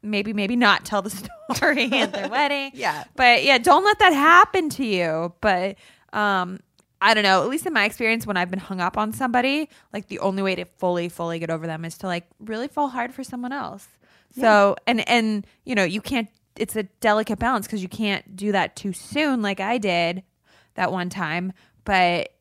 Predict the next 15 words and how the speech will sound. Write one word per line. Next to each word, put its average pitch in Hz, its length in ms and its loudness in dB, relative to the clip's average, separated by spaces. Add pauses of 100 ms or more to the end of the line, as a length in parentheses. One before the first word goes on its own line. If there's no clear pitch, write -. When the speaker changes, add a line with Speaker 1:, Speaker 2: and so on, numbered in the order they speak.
(160)
Speaker 1:
um, 175 640 -6 (540)
but, 196 460 2 (680)
you 247 120 -4
know, 160 160 -4 (120)
when 220 160 -2
I, 202 240 0
when 247 140 -2
I 247 60 2
met 277 180 0
Nick, 381 160 -2
it 381 40 -2
was, 330 100 -2
like, 320 160 -2
the 302 60 -2
perfect 302 420 -2